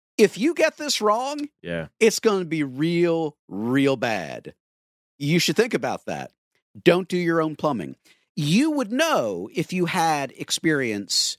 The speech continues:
Speaker 1: because you would have done plumbing before. Like, you, you should know if you have an experience in, in a matter. Um, you would know if you, if you had knowledge about something.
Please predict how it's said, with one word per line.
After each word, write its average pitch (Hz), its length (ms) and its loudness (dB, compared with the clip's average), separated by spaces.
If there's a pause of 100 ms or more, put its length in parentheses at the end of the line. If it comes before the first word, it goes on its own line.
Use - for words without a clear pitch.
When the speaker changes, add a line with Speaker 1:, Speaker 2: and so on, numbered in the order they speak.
Speaker 1:
because 214 300 2
you 220 80 0
would 202 120 2
have 147 120 -4
done 151 220 0
plumbing 117 340 -4
before. 78 540 -10 (160)
Like, 135 280 2
you, 160 160 -2 (140)
you 208 160 2
should 233 220 0
know 202 180 2
if 160 140 -4
you 156 80 -2
have 147 200 0
an 127 80 -4
experience 117 640 -2
in, 107 280 -6
in 110 100 -4
a 95 60 -2
matter. 71 360 -2 (420)
Um, 139 440 0 (460)
you 175 380 0
would 208 200 -6
know 214 260 4
if 190 160 -4
you, 208 360 -10
if 190 180 -2
you 190 80 2
had 185 360 0
knowledge 226 540 -2
about 123 300 -4
something. 117 480 -2